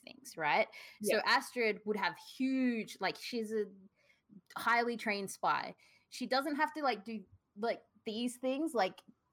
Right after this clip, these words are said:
Speaker 1: carefully looking over people's shoulders and being really obvious to, like, ha-, have situational awareness of the room. So this is my galaxy brain thing where I was like,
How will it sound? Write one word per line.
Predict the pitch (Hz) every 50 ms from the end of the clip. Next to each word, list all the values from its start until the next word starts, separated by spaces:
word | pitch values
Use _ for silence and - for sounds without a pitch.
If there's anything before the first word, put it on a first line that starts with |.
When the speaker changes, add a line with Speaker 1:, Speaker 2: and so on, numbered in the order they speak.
| - -
Speaker 1:
carefully | - - 240 233 233 233 254 247 233
looking | 214 208 208 208 - 214 214
over | 202 202 185 190 190
people's | - - 202 208 - 185 175
shoulders | - - - 170 175 185 190 214 233 214 220
and | 202 185
being | 180 180 175 180 175
really | 185 180 180 170 -
obvious | - 165 165 165 185 185 190 220 254 247 - - - _ -
to, | - 202
like, | 175 175 135 135 147 - - - - _ _ _ _ _ _ _ _ _ _ _
ha-, | - - - - - 190 -
have | - - 190 175 170
situational | - - - 202 196 - 202 175 175 180 - - 180 170 160 160
awareness | 165 170 165 160 156 156 160 170 165 - - -
of | 180 165 151 151 156 - - 175
the | 175 165
room. | 165 165 170 165 156 151 156 165 - _ - - - - - _ _ _
So | - - - 185 175 170 170 170 - - - _ _ _ _ _ - - -
this | 220 226 220 220
is | 214 196 196
my | 202 202 185 185 185 185 185 180
galaxy | 175 180 175 175 185 185 - 208
brain | 185 175 180 170 170 165 147
thing | - 175 170 175
where | 170 165 165 160 156 - -
I | 175 170 170 175
was | 165 175 175 - - _
like, | 185 175 165 160 160 160 - -